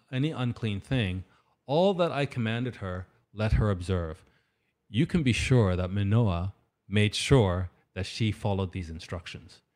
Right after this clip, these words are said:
and that together they were very cautious to do these things. And Manoah said unto the angel of the Lord, "I beg you, let us detain you until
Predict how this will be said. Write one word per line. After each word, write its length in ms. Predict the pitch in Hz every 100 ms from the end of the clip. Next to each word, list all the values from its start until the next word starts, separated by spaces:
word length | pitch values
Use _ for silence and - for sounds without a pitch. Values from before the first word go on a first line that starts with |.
| _ _ -
and 100 | 101
that 100 | 101
together 540 | - 98 110 113 107 95
they 160 | 107
were 140 | 110 90
very 280 | 85 104 113
cautious 560 | - 120 107 - 87
to 140 | - 95
do 240 | 104 101
these 240 | 92 87
things. 500 | - 85 - - - - _ _ _ _ _ _ _ _ _ _ _ _ - - -
And 120 | 120
Manoah 300 | 123 185 208
said 200 | - 170
unto 180 | 156 139
the 140 | 110
angel 340 | 101 117 117 107
of 100 | 92
the 60 | 95
Lord, 280 | 92 82 82 - _ _ _ _
"I 100 | 120
beg 320 | 113 147 139 -
you, 220 | 85 80 - _ _ _ _ _
let 200 | 104 170
us 200 | 220 -
detain 640 | - 147 - - 143 143 135
you 400 | 95 82 90 113 _ _ _ _ _ _ _
until 720 | 127 123 - 160 165 165 165